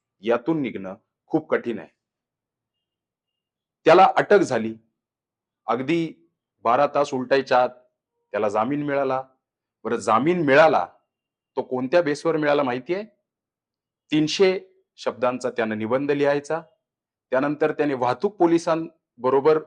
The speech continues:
उभं राहून वाहतुकीचं नियमन करायचं, हे होते मुद्दे.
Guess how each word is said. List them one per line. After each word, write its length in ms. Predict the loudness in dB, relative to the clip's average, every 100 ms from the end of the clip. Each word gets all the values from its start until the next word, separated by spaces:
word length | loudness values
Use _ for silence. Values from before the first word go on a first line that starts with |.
| -8
उभं 200 | 0 2
राहून 340 | 4 0 -4 -14 _ _
वाहतुकीचं 640 | 0 0 -2 -8 -8 -4
नियमन 340 | -2 -2 -4 -6
करायचं, 400 | -12 -14 -18 -20 _ _ _ _ _ _ _ 0
हे 60 |
होते 240 | 0 2 -2
मुद्दे. 380 | -4 -8 -14